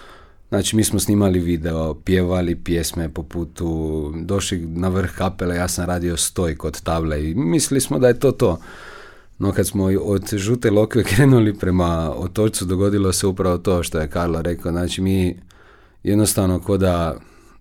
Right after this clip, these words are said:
ne znam, ko da je sve bilo, neću reći protiv nas, ali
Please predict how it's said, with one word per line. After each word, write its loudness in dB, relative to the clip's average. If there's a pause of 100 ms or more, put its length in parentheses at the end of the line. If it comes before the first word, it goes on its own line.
(140)
ne -4
znam, -10 (300)
ko 4
da 8
je 6
sve 6
bilo, 2 (420)
neću 2
reći 4
protiv 4
nas, 4 (680)
ali 0